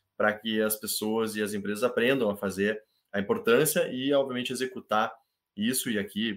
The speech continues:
pô, todo mundo aqui tá, tá envolvido com esse tema de alguma forma.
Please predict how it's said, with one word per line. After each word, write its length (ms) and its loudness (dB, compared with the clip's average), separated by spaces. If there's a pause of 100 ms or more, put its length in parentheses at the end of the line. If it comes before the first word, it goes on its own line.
pô, 140 -4
todo 220 -8
mundo 180 -4
aqui 160 -10
tá, 220 0 (260)
tá 120 4
envolvido 560 0
com 300 -2
esse 220 -4
tema 340 -2 (880)
de 100 -4
alguma 340 2
forma. 460 0